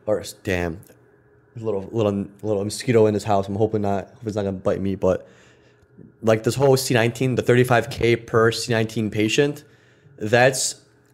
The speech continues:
the base rate. That's not all the extra stuff that's getting added onto it that we're still charging insurances and all, and, like, the whole, the whole healthcare system. Thirty-five K is, like, the base rate. Like, you know how you have a base rate in your travel nursing contract?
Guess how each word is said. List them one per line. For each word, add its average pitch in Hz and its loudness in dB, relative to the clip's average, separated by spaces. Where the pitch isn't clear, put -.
the 127 0
base 113 2
rate. 165 2
That's 113 0
not 131 4
all 123 4
the 123 0
extra 113 0
stuff 110 0
that's 107 0
getting 110 0
added 104 2
onto 104 0
it 104 2
that 98 0
we're 101 2
still 107 0
charging 101 -2
insurances 95 -2
and 101 -4
all, 95 4
and, 98 -4
like, 98 -2
the - -2
whole, 101 2
the 98 -2
whole 101 2
healthcare 95 0
system. 90 -6
Thirty-five 127 4
K 131 2
is, 127 6
like, 117 2
the 110 0
base 107 2
rate. 90 -4
Like, 107 0
you 120 0
know 117 4
how 117 6
you 117 6
have 110 4
a 98 -4
base 110 2
rate 113 4
in 107 0
your 104 -2
travel 110 2
nursing 113 -4
contract? 127 0